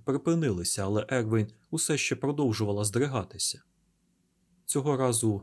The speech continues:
біль не вщух. Вона засукала рукав, певна, що побачить рубці, проте на шкірі не було жодних слідів. Залишилися тільки відчуття. Егвейн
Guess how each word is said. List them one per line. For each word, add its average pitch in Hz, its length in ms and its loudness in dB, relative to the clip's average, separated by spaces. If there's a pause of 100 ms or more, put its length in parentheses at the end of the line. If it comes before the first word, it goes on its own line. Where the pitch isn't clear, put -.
біль 113 280 2
не 131 120 0
вщух. - 480 -8 (840)
Вона 123 480 0
засукала 113 640 0
рукав, 104 460 -6 (600)
певна, 123 360 0
що - 180 -4
побачить 127 480 -2
рубці, 131 560 -6 (540)
проте 113 340 -4
на 110 120 2
шкірі 117 560 0 (100)
не 135 100 -4
було 131 300 0
жодних 104 400 -2
слідів. 113 480 -6 (840)
Залишилися 123 640 0
тільки 110 600 0
відчуття. 127 720 -6 (1000)
Егвейн 120 480 0